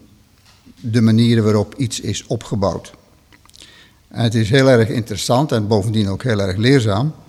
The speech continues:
om die lijnen en verbanden op te sporen, omdat ze inzicht verschaffen in wat God bedoelt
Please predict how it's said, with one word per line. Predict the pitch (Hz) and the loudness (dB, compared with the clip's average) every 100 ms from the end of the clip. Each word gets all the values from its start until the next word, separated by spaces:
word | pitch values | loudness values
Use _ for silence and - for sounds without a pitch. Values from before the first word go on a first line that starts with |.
| _ _ | _ _
om | 117 | -2
die | 113 110 | 0 2
lijnen | 117 127 143 135 | 4 4 4 0
en | 101 | -2
verbanden | 123 104 123 117 113 110 - - - _ - | -4 2 2 2 0 -4 -10 -20 -20 _ -2
op | 156 - | -2 -2
te | |
sporen, | - - 110 104 147 175 - _ _ _ | -12 -4 -2 0 -2 -4 -16 _ _ _
omdat | 120 110 104 104 | -6 -4 -2 -2
ze | - | -4
inzicht | 160 147 131 135 | 2 2 4 0
verschaffen | - 117 131 120 - 123 - - _ | -2 -2 2 2 0 -4 -6 -20 _
in | 120 | -6
wat | 104 - | -4 -4
God | 151 117 | -2 -2
bedoelt | 101 120 127 131 | 0 2 2 -2